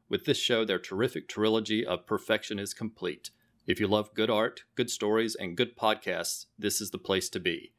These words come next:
Even if this genre isn't quite your thing, it's possible these hosts will make you a fan. Trust me, this is not to be missed. Thank you so much. That all means so much to us."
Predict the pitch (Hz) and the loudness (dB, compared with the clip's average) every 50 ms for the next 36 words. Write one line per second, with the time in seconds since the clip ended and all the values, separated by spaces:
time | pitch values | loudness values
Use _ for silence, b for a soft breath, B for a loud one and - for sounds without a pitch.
0 | _ _ _ _ _ _ - 120 127 127 120 107 - 110 101 - - - 113 113 | _ _ _ _ _ _ 4 4 4 4 2 2 2 0 0 0 0 0 2 2
1 | 120 110 98 - - 107 107 117 - - - 123 123 - - 92 82 - - - | 2 2 0 0 0 -2 -2 -4 -8 -2 0 0 0 0 -2 -6 -6 -2 0 2
2 | 143 120 85 82 85 - - 107 - - - - - 127 120 - - 117 120 110 | 2 2 0 -2 -6 -6 -6 -6 -4 -6 -6 -2 0 0 0 0 -2 -2 -2 -2
3 | 107 107 104 - - - 101 104 101 - - 87 90 95 95 117 117 - - 107 | -2 -2 -4 -4 -2 0 0 0 0 0 -2 -4 0 0 0 0 -2 -2 -2 -2
4 | 110 104 104 - - 92 90 80 - - - - _ _ _ _ _ - - 139 | -2 -2 -2 -4 -4 -4 -4 -4 -6 -10 -14 -18 _ _ _ _ _ 0 2 2
5 | 131 - - - 82 73 73 82 110 - - 73 80 92 107 - - _ - 107 | 2 2 0 -2 -4 -6 -4 -4 -4 -4 -4 -6 -2 -2 -2 -2 -2 _ -6 -2
6 | 101 101 98 90 78 76 - - - - - - _ _ _ _ _ _ - - | 0 0 0 0 -2 -4 -4 -6 -8 -8 -12 -18 _ _ _ _ _ _ -6 2
7 | - 147 131 127 - 110 101 90 - - - - 123 107 107 113 104 - - - | 2 2 2 2 -2 -6 -4 -2 0 0 0 0 0 2 2 2 2 0 -2 -6
8 | - - - 113 110 117 117 110 104 95 90 - - - 113 113 107 101 - - | -8 -6 -2 0 0 0 0 0 0 -2 -2 -4 -4 -2 -2 -2 -2 -2 -4 -4
9 | - - - - - - - - - | -6 -6 -10 -10 -10 -8 -8 -8 -10